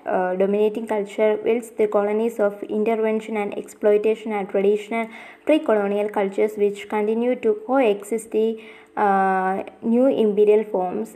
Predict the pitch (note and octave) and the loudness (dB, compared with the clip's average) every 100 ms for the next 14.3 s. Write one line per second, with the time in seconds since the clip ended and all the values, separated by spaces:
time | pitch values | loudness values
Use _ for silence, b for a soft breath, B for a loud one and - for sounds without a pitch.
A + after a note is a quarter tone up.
0 | - B3+ B3+ A#3+ C#4 D4 - C#4 G#3 G#3 | -8 -4 -2 2 2 0 -4 -2 2 0
1 | A3+ A3 G#3+ A3 G#3+ B B C4 D4 C#4 | 0 4 6 6 4 B B -2 -2 -2
2 | - - G3 G3+ G#3+ A3 A#3 A#3+ A#3 A3 | -6 0 0 0 -2 -2 -2 0 -2 2
3 | G#3+ A3+ - C4+ A3 G#3 G3+ - G#3+ G#3 | 2 2 -2 -4 4 4 4 -2 -2 0
4 | G#3+ A#3 A#3 G#3+ G3+ G#3 A3 A#3+ A#3+ A3+ | 0 -2 0 -2 0 0 -2 -2 -4 -4
5 | G#3 G#3 A#3+ A3+ A3+ G#3+ G#3 B3+ B3 G#3 | -6 -6 -6 -6 -4 -6 -4 -6 -2 0
6 | G3+ G3+ G#3 G#3 G3 G3 G#3 G#3 G3+ G#3 | 0 0 -2 -2 -4 0 -2 0 0 0
7 | G#3 - G3+ G3+ B B B G#3+ G#3 G#3 | 0 -6 -6 -6 B B B 2 4 4
8 | G#3+ G#3+ G#3 B3+ C4+ C4+ - G3 G3+ G#3+ | 2 0 0 -2 -2 -2 -2 -2 0 0
9 | G#3 G#3+ G#3+ A3+ G3+ G3+ G#3+ A#3 - G3+ | 2 4 4 2 -2 -2 -2 -4 0 2
10 | G#3 G#3+ G3+ G#3 G#3+ G#3+ G3 G3+ G3+ A3+ | 2 0 -2 0 -2 -2 -2 0 0 0
11 | A#3+ A3+ G3+ G#3 - G3 G3 A3 A3+ - | -2 -2 -4 -4 0 0 2 -2 -4 0
12 | G3 F#3+ G3 G3 G3+ G3+ G3 G3 G3+ G#3+ | 0 2 -2 0 0 0 -2 -2 -4 -4
13 | A3 A#3+ G3 G3 - G3+ A#3+ C#4 - - | -4 -2 -2 -6 -4 -2 -2 -4 -6 -4
14 | - - - | -6 -8 -14